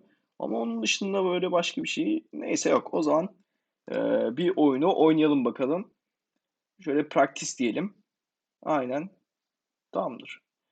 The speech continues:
O zaman fight dedim. E, burası biraz sürecek ama <laughs> tabii sizin için sürmeyecek. Ben burayı keseceğim.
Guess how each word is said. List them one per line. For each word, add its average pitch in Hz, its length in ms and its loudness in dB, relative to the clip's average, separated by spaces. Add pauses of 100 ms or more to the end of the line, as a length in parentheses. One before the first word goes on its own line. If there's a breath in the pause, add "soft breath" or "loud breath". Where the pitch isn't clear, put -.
(220)
O - 100 -8
zaman 175 260 2
fight 196 300 2
dedim. 170 340 -2
E, 127 240 4
burası 156 300 0
biraz 165 480 2 (400)
sürecek 160 540 0
ama 139 220 2
<laughs> - 40 -6
tabii 190 240 2
sizin 175 240 -4
için 170 200 -2
sürmeyecek. 156 500 0
Ben 139 180 2
burayı 143 240 0
keseceğim. 139 520 0